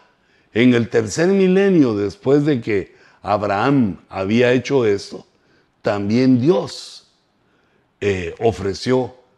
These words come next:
a nuestro Señor Jesucristo para el perdón de nuestros pecados. Pero dice el verso cuatro,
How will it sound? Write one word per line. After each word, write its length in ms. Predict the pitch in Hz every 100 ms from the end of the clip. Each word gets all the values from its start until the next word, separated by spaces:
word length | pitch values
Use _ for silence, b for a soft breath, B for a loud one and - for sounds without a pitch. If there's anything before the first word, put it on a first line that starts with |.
| -
a 80 | 101
nuestro 360 | 107 98 107 98
Señor 380 | 98 101 113
Jesucristo 800 | 107 110 92 92 123 117 - 85 - _ _ _
para 200 | 104 101
el 120 | 92
perdón 360 | 87 90 104 110
de 100 | 110
nuestros 400 | 95 90 92 90
pecados. 720 | 85 76 - 76 - - - _ b b b b b -
Pero 180 | 123
dice 260 | 113 143 131
el 60 | 143
verso 340 | 156 139 135
cuatro, 460 | 165 165 - 87